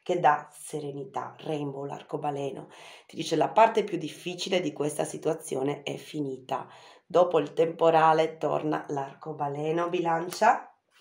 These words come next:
abbiamo le forbici e parlano di disappunto verso qualcosa o qualcuno, qualche situazione che è il caso di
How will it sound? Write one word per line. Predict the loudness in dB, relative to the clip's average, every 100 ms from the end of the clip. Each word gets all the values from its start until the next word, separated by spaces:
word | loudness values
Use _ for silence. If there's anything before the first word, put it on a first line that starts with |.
| -20 -20 -20 -20 -20 -20 -8 0
abbiamo | 4 6 6 6
le | 4
forbici | 4 10 12 12 8 0 -6 -6 -6 -6 -12 _ _ _ _ _ _ _ _ 2
e | 2
parlano | 4 6 6 6 2 2
di | -2 -2
disappunto | 2 6 8 6 2 4 6 6 6 6 6 2
verso | 0 0 0 -4
qualcosa | 2 2 2 2 4 2
o |
qualcuno, | 2 -2 -2 -2 0 0
qualche | 0 -4 -6
situazione | -10 -6 -8 0 2 2 0
che | -6
è |
il | -8
caso | -2 -2 -2
di | -8 -10 -14